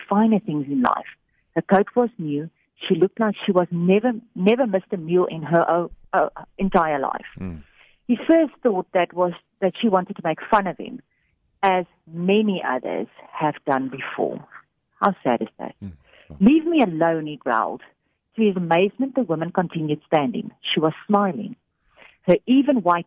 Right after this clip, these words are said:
Speaker 1: teeth displayed in dazzling rows. "Are you hungry?" she asked. "No," he asked, he answered sarc-, <laughs> sarcastically.
Speaker 2: Mm.
Speaker 1: "I've just come from dining with the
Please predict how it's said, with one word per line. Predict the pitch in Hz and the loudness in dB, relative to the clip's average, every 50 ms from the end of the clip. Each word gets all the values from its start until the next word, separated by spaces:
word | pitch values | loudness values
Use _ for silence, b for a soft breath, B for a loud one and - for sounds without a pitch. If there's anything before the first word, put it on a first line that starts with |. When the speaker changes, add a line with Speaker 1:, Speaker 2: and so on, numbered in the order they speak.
| _ _ | _ _
Speaker 1:
teeth | - 165 147 - _ _ | -14 -14 -14 -14 _ _
displayed | 151 - - - _ 202 196 185 180 180 | -16 -16 -16 -6 _ 2 2 2 2 0
in | 170 160 147 | -2 -6 0
dazzling | - 151 151 156 151 - 160 160 156 147 | 2 2 2 2 0 -4 -8 -8 -6 -2
rows. | 131 123 - - - - - _ - _ _ _ _ _ _ _ _ _ - | -2 -2 -2 -2 -6 -8 -8 _ -20 _ _ _ _ _ _ _ _ _ 0
"Are | 240 262 | 0 0
you | 247 254 285 240 | 2 0 -2 -2
hungry?" | - - 185 185 185 170 151 139 123 - - | 0 0 0 0 0 -2 -4 -4 -4 -2 -4
she | - - | -4 -2
asked. | - - - 139 143 - _ _ _ _ _ _ _ _ _ _ _ - | -2 -4 -4 -6 -8 -12 _ _ _ _ _ _ _ _ _ _ _ 0
"No," | 165 175 190 208 233 | 4 4 4 4 4
he | 254 226 - | 2 0 0
asked, | - 156 156 147 - _ _ _ _ | 0 -2 -2 -2 -6 _ _ _ _
he | 175 175 | -4 -2
answered | - 165 165 165 - 170 _ _ | -2 -2 -2 -4 -10 -18 _ _
sarc-, | - 160 - _ - _ _ _ | -4 -4 -4 _ -18 _ _ _
<laughs> | - 233 - - - 220 196 - | 0 0 2 4 2 2 2 2
sarcastically. | _ - - - - 208 202 214 - - 208 185 - 170 151 139 | _ -2 -2 0 0 0 0 0 -4 -6 -8 -6 -6 -10 -10 -8
Speaker 2:
Mm. | 143 107 107 101 82 71 _ _ | -6 -6 -8 -8 -8 -12 _ _
Speaker 1:
"I've | - 202 - | -6 -4 -2
just | 311 - - | -4 -2 0
come | - 302 285 | 0 0 2
from | 247 269 226 190 | 0 -2 -2 0
dining | 175 170 185 208 240 226 | 0 0 0 -2 -2 -4
with | 214 | -4
the | 190 | -4